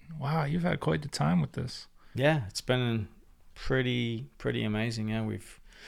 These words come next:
Speaker 2: traveled the world together, and, uh,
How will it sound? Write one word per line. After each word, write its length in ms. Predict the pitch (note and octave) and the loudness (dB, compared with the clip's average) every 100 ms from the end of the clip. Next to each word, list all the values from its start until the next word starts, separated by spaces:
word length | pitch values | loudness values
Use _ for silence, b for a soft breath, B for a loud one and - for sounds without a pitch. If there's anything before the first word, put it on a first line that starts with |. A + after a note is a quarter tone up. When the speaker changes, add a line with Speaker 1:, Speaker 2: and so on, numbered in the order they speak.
| B B B | B B B
Speaker 2:
traveled 400 | - A2 A2+ A2 | 4 6 8 4
the 60 | |
world 300 | A2 A2+ A#2 | 6 8 6
together, 460 | - G#2 G#2 A#2+ B2+ | 4 0 2 4 2
and, 300 | A2+ G2+ - | 2 -2 -2
uh, 320 | G#2 G#2 G#2 | -2 0 -2